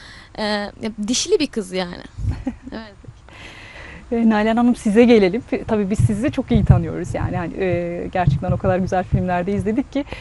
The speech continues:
Speaker 2: Sizin filme dair görüşlerinizi çok merak ediyorum. Hani İffet karakterinden de bahsedeceğiz ama, e, Azra Hanım size geldiğinde, böyle böyle bir senaryo var ve, e, rolü size teslim ettiğinde ne düşündünüz?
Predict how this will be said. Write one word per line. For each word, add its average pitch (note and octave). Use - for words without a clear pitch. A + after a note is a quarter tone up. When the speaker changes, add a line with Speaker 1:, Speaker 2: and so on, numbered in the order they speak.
Speaker 2:
Sizin D4
filme B3+
dair E3+
görüşlerinizi E3+
çok F#3
merak F3
ediyorum. F#3+
Hani G3
İffet C4
karakterinden A3
de F3+
bahsedeceğiz F#3
ama, E3+
e, F#3+
Azra G#3+
Hanım B3
size A3+
geldiğinde, E3+
böyle G#3+
böyle G#3+
bir A#3
senaryo G3+
var D#3+
ve, F3+
e, F3+
rolü G3
size A3
teslim A3+
ettiğinde A3+
ne B3
düşündünüz? -